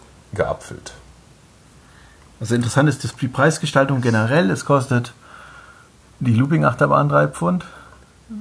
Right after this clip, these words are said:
Speaker 2: die Geisterbahn drei Pfund, der Big Apple drei Pfund.
Speaker 1: Der Powered Coaster?
Speaker 2: Zwei Pfund fünfzig.
Speaker 1: Mhm.
Speaker 2: Es gibt ein Tokensystem, also man kauft nicht direkt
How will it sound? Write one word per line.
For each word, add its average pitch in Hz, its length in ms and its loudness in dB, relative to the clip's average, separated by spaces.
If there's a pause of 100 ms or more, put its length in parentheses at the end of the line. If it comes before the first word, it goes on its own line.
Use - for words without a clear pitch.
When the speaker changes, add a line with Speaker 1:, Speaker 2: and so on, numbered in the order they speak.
(240)
Speaker 2:
die 123 100 -12
Geisterbahn 143 520 2
drei 147 160 2
Pfund, 175 420 -4 (680)
der 120 60 0
Big 110 180 -2
Apple 151 240 0
drei 151 240 2
Pfund. 190 420 -2 (580)
Speaker 1:
Der 80 100 -4
Powered 76 400 -6
Coaster? 151 380 -4 (360)
Speaker 2:
Zwei 131 240 2
Pfund 156 220 4
fünfzig. 151 580 2 (480)
Speaker 1:
Mhm. 90 720 -2
Speaker 2:
Es 110 140 -2
gibt 147 120 0
ein 135 140 0
Tokensystem, 156 680 2
also 131 140 0
man 123 100 0
kauft 131 240 2
nicht 131 160 -2
direkt 117 180 0